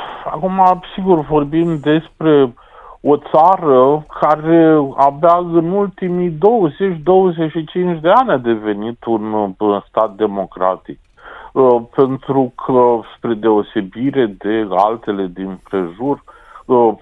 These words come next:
i-au suferit, uh, de dictaturi militare foarte sângeroase, uh,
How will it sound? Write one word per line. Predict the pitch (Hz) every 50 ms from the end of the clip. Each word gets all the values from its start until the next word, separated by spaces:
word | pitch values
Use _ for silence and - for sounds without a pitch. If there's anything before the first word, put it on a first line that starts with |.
| - - - - - - 104
i-au | 90 95 95 101 107 101 - -
suferit, | 113 101 - 107 98 95 110 120 110 - - -
uh, | 113 104 101 98 90 92 95 87 -
de | 110 110 113
dictaturi | 110 98 90 107 98 - - - 104 95 90 - - 113 117 117 110
militare | 107 107 107 101 95 98 90 - - 110 110 113 107 101 90 - - -
foarte | - 120 156 165 - - - 90 82 _
sângeroase, | - 92 87 87 85 85 82 80 80 87 113 143 139 131 _ _ - 180 208 - _ - - - - - - - -
uh, | - 127 123 120 117 110 110 110